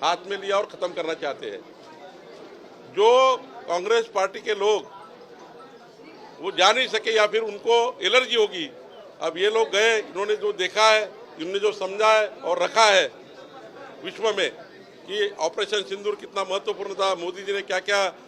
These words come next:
महत्वपूर्ण निर्णय लिए, हमारे सैनिकों ने जिस प्रकार से लड़े, जिस प्रकार से ऑपरेशन सिंदूर किया है। अब कांग्रेस पार्टी का दूसरा चेहरा, ये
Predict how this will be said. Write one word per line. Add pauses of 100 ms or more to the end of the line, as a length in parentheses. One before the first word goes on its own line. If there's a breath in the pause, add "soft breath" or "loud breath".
(100)
महत्वपूर्ण
निर्णय
लिए,
हमारे
सैनिकों
ने
जिस
प्रकार
से
लड़े, (240)
जिस
प्रकार
से
ऑपरेशन
सिंदूर
किया
है। (560)
अब (240)
कांग्रेस
पार्टी
का (680)
दूसरा
चेहरा,
ये